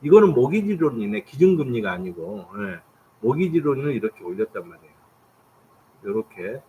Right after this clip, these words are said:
자, 이 금리가 낮았을 때, 이때 우리가 부동산 가격을 이천십구 년부터 올려서 이십일 년의 최고점을 찍었다고 보잖아요.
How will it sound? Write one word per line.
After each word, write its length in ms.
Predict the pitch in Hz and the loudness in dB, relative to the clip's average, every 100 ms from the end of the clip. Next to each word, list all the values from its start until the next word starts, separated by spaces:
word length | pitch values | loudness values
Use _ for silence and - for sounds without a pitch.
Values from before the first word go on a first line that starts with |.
| _ _ - | _ _ 0
자, 260 | 123 95 - - | 0 0 -6 -4
이 240 | 185 214 - - _ | 0 0 -2 -18 _
금리가 520 | 190 214 254 233 202 | 2 4 4 6 6
낮았을 560 | 135 113 147 - 127 - | 6 4 2 2 -4 -4
때, 240 | 95 - _ - | -6 -8 _ -10
이때 580 | 170 - 254 220 190 - - _ _ _ _ _ _ _ _ _ - _ | -8 6 10 12 10 -2 -14 _ _ _ _ _ _ _ _ _ -20 _
우리가 460 | 156 185 180 165 - | 2 6 6 6 6
부동산 480 | 160 196 170 160 147 | 6 6 4 0 -2
가격을 640 | 104 120 123 120 127 120 | -4 -2 -2 0 0 -2
이천십구 560 | 120 - 147 - - 247 | -4 -6 -8 -10 -10 -2
년부터 580 | 226 180 151 123 - | 2 2 0 -6 -6
올려서 380 | 107 104 104 117 | -2 -2 -2 -2
이십일 560 | 120 156 185 - 117 123 | -2 -4 -4 -4 -2 2
년의 240 | 147 135 | 2 0
최고점을 540 | - 180 151 - 104 95 | -4 -4 -4 -6 -8 -8
찍었다고 440 | 143 151 - 98 | -6 -6 -6 -10
보잖아요. 380 | - - - | -12 -20 -20